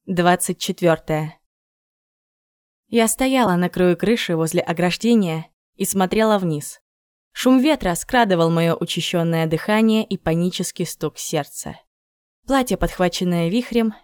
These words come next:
бесстыдно оголяло ноги. Короткие волосы ерошились от резких порывов воздуха.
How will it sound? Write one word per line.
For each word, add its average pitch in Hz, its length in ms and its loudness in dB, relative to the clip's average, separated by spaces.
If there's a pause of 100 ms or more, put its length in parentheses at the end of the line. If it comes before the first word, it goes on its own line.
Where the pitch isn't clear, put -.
(100)
бесстыдно 254 520 2
оголяло 196 540 2
ноги. 160 460 -2 (360)
Короткие 175 540 4
волосы 202 400 0
ерошились 190 600 -2
от 160 220 -4
резких 196 380 -2
порывов 165 460 -2
воздуха. 156 680 -4